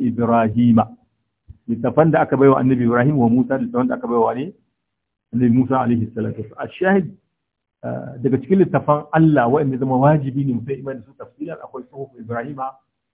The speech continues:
akwai suhufi Musa, kamar yadda nasoshi ambace, ambace su. Illa dai a nan wurin,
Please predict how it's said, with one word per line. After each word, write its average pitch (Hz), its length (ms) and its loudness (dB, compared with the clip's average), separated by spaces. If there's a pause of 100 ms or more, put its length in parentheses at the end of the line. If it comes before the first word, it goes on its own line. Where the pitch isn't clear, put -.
(120)
akwai 131 300 -6
suhufi 117 200 -6
Musa, 127 360 -4
kamar 127 200 -8
yadda 123 200 -4
nasoshi 117 340 -10
ambace, - 420 -14
ambace 110 360 -10
su. - 120 -20 (880)
Illa 160 160 8
dai 185 100 8
a 175 80 4
nan 170 160 2
wurin, 175 340 2